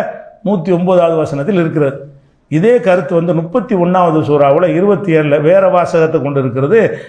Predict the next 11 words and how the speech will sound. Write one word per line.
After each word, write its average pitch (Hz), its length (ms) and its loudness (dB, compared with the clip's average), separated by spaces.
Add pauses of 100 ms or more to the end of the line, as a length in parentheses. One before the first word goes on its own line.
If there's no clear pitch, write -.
(160)
"உலவு 196 340 2
அன்ன 190 220 -2
மாஃபில் 175 440 -2
அர்தி 165 240 0
மின் 156 240 -2
ஷஜரத்தின் 156 500 2
அக்லாம்", 165 300 -2 (540)
உலகத்தில் 190 500 0
உள்ள 185 200 2
எல்லா 180 720 0
மரங்களும் 180 800 -2